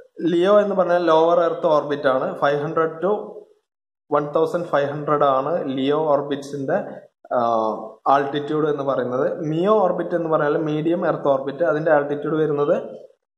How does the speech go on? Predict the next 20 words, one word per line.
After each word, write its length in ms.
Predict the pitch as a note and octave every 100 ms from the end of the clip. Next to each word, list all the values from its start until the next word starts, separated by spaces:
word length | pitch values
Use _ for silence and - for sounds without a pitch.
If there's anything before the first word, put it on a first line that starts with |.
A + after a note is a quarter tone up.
| _ _ _ _ _ _
ഫൈവ് 200 | D3+ D3+
തൗസൻഡ് 320 | E3 E3 F3+ F3
to 120 | G#3 - -
ട്വൽവ് 240 | E3 D3+ E3
തൗസൻഡ് 280 | E3+ F#3 E3+
kilometers 680 | C#3+ C#3+ D3 D3+ D#3+ D3+ C3+
ആണ് 120 | G2 - C#3+
above 220 | C#3 E3+ A3+ - - - _ _ _ _ _ _ _ -
the 60 | D3
surface, 380 | D#3 D3+ E3 D#3+ - -
surface 320 | D3 C#3+ D3+ D#3
of 60 | D3
earth. 200 | B2 - - - -
ഓക്കെ, 160 | - A#3+ - - _ _ _ _ _ _ E3
ജിയോ 280 | D3 A3 C4
സ്റ്റേഷണറി 380 | C4 B3 B3
സാറ്റലൈറ്റ് 420 | B3 A3 G3 G3 F#3+
എന്ന് 100 | F#3+
പറഞ്ഞാൽ 320 | F3 F3 F3 A3 - - - - _ _ _ _ _ _ _ _ _ _ _ _ _ _ G3+ F#3
around, 480 | G3 A3 A3+ A#3